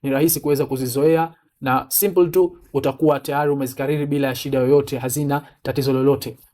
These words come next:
Kwa hiyo hizo ni comparison operators ambazo tutakuwa tukizitumia, unatakiwa uzijue kulingana na decision making ambayo unataka kuifanya, condition yako unavyotaka iwe, utachagua hapa ipi ya kuweza basi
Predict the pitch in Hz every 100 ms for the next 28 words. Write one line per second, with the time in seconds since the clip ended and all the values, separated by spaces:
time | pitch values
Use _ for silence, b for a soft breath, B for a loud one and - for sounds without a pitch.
0 | - 143 165 185 175 151 147 139 165 151
1 | 156 - 135 139 156 156 135 131 123 123
2 | 123 135 - 127 127 135 160 147 131 -
3 | 123 147 135 127 131 147 127 131 139 170
4 | 165 165 B B - 135 131 - _ _
5 | 147 131 170 160 170 165 156 151 156 156
6 | 147 156 151 139 175 170 151 143 143 151
7 | 165 175 147 160 147 156 175 170 B B
8 | - 127 123 131 147 135 143 139 131 -
9 | 175 175 170 170 B B 139 127 135 139
10 | 139 135 131 123 143 170